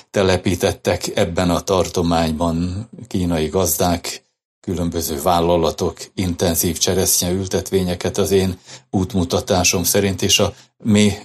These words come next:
általunk kidolgozott koronaalakítási és metszési módszereinket alkalmazva. Olyan sikere lett a cseresznyének, hogy a jelenlegi terület többszörösére kívánják növelni a cseresznyeültetvényeket.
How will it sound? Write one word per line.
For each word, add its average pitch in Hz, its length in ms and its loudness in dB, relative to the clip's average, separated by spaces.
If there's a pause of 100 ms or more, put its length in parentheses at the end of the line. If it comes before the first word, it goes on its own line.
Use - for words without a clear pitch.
általunk 95 580 0
kidolgozott 90 720 0
koronaalakítási 90 1300 0
és 87 220 -2
metszési 82 520 -2
módszereinket 78 840 -6
alkalmazva. 78 840 -6 (440)
Olyan 104 240 2
sikere 87 400 2
lett 87 240 2
a 90 60 -2
cseresznyének, 90 800 -2
hogy 101 180 -4
a 87 140 0 (580)
jelenlegi 87 580 0
terület 87 500 0
többszörösére 85 960 0
kívánják 82 760 -2
növelni 87 600 0
a 87 220 -2
cseresznyeültetvényeket. 80 2250 -4